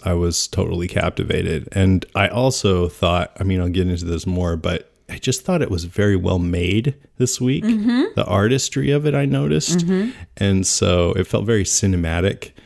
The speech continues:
Speaker 1: And so I was just sort of appreciating that. But, um, let's get into our top five. Why don't you go first, Lisa, since you're our guest of honor?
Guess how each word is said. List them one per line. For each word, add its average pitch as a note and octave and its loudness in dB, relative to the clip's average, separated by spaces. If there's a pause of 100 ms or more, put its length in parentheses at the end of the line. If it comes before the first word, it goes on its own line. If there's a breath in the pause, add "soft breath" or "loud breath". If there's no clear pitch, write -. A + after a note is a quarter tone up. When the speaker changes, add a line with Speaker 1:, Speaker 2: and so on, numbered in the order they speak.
(280 soft breath)
Speaker 1:
And E2+ -2
so E2+ 2
I F2 4
was G2+ 2
just - -2
sort F#2 0
of - -6
appreciating - 0
that. - -4 (160)
But, G2 0
um, F#2+ 2 (340)
let's C3+ 2
get C#3 0
into A#2+ 4
our G2+ 2
top - 0
five. F2 -2
Why G#2 2
don't G#2 0
you F#2 -2
go F#2+ 2
first, - -4
Lisa, - -2
since - -4
you're F#2 -2
our F#2+ 0
guest E2 -2
of E2+ 2
honor? F2 4